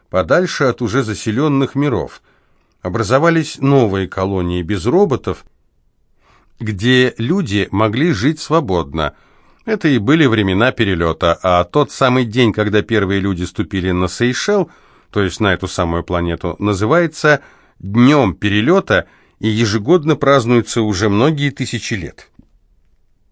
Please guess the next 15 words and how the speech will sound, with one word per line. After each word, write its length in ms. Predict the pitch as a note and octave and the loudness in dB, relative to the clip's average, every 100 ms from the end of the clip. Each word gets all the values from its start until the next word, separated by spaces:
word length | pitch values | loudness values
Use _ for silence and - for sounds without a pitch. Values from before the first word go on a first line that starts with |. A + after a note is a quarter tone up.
| _ _ _ _ _ _ _ | _ _ _ _ _ _ _
Следовательно, 960 | - - G#2 G2+ A2+ - A#2 A2 G#2+ - _ _ _ _ | -14 -10 -8 -4 -4 -4 -2 0 0 -2 _ _ _ _
дорогой 400 | - A2 G#2+ G#2+ | -4 -2 0 -2
друг, 240 | G2 G#2+ G#2+ | 0 -2 0
вы 120 | A2+ | 0
утверждаете, 640 | A2 A#2+ G2+ A#2 B2 - | 0 -2 -2 -2 -2 -4
что 200 | A#2+ - | -8 -6
Сейшел 720 | - - A2+ - C3 A#2+ B2 _ _ _ _ _ _ _ | -6 -4 -4 -4 -2 -2 -4 _ _ _ _ _ _ _
был 320 | A2+ A2+ A#2+ | -4 -2 0
заселен 440 | G#2 A2+ B2+ C3 B2+ | -2 -2 0 2 2
непосредственно 720 | B2 A#2+ - C3+ - C3+ B2+ | 0 -2 -2 -6 -4 -2 -2
выходцами 500 | C#3 - A#2+ C#3+ C#3 | -2 -4 -4 -2 -2
с 60 | |
Земли, 520 | G#2+ F#2+ C#3+ F#3 F#3+ - _ _ _ _ - _ - _ _ - | -2 -2 -2 -2 -4 -8 _ _ _ _ -20 _ -20 _ _ -4
проговорил 500 | G#2 G2+ G2 F2+ D2+ | -2 2 2 0 -2
Пилород. 520 | G#2+ G2+ - - | -2 -2 -4 -10